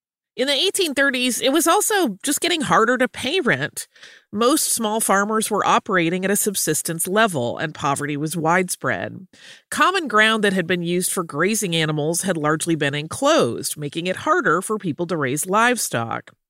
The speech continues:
In a lot of places, the land was most suited for raising sheep, but that lack of access to grazing land meant that people were trying to grow crops instead.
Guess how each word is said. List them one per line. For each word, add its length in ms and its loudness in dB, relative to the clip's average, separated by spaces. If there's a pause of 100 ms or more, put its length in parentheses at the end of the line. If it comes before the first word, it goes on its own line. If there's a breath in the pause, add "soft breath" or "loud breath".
(460 loud breath)
In 140 0
a 40 4
lot 200 4
of 80 0
places, 400 2
the 100 2
land 320 0
was 220 0
most 400 2
suited 420 0
for 160 -2
raising 400 -4
sheep, 560 -2 (340 loud breath)
but 120 -2
that 180 4
lack 340 2
of 120 0
access 480 2
to 120 0
grazing 440 0
land 460 0
meant 180 -2
that 100 -2
people 260 0
were 140 0
trying 240 0
to 80 -2
grow 200 2
crops 580 2
instead. 840 0